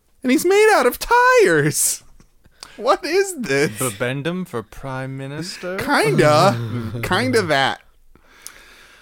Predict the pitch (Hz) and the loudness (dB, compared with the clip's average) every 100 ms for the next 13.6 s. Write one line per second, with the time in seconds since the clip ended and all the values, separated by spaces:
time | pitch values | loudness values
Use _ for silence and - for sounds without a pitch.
0 | _ _ _ _ - 104 - 131 113 113 | _ _ _ _ -16 -14 -10 -4 -4 0
1 | 117 117 170 185 160 120 107 151 175 170 | 0 2 0 0 -2 -4 -6 -4 -2 -2
2 | - 170 131 - - - 120 127 - - | -2 -6 -6 -10 -16 -18 -14 -12 -12 -16
3 | - - - _ _ _ 135 127 135 135 | -20 -20 -20 _ _ _ -12 -10 -4 2
4 | 175 185 151 175 190 160 151 147 139 143 | 4 4 2 2 2 2 2 2 0 -8
5 | - _ - 123 123 120 110 - 139 123 | -14 _ -4 -2 0 -2 -4 -4 -2 -2
6 | 117 120 117 110 101 95 104 113 104 101 | -2 -4 -4 -6 -8 -8 -6 -4 -6 -8
7 | - - _ _ _ _ _ 104 101 95 | -16 -18 _ _ _ _ _ -8 -6 -6
8 | 95 90 - - 104 92 87 85 90 _ | -8 -12 -16 -12 -10 -10 -12 -14 -18 _
9 | _ _ _ - 117 147 143 131 120 120 | _ _ _ -10 0 2 2 2 2 0
10 | 104 101 98 - 85 85 92 98 _ _ | -2 -6 -8 -8 -14 -12 -14 -14 _ _
11 | _ _ 110 107 117 104 95 _ _ _ | _ _ -14 -12 -10 -12 -16 _ _ _
12 | - 135 127 147 151 139 123 117 104 95 | -16 -10 -4 0 0 0 -2 -4 -6 -12
13 | 117 117 104 101 110 | -8 -6 -6 -8 -8